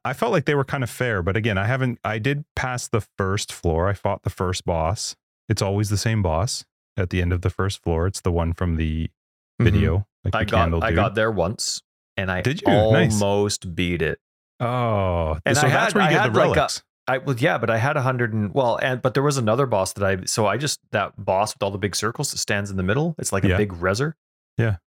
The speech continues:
Speaker 2: That was in the middle of a thing. That wasn't the end. That
Speaker 1: I
Speaker 2: was,
Speaker 1: know.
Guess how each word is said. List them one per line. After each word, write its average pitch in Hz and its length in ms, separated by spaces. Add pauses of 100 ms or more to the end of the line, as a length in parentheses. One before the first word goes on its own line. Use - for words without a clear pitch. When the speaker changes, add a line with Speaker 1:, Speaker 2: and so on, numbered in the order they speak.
(300)
Speaker 2:
That - 80
was 196 120
in 202 80
the 123 40
middle 113 280
of 95 60
a - 40
thing. - 200
That 98 100
wasn't 98 260
the 82 140
end. 87 360
That 107 60
Speaker 1:
I - 40
Speaker 2:
was, 120 100
Speaker 1:
know. 127 80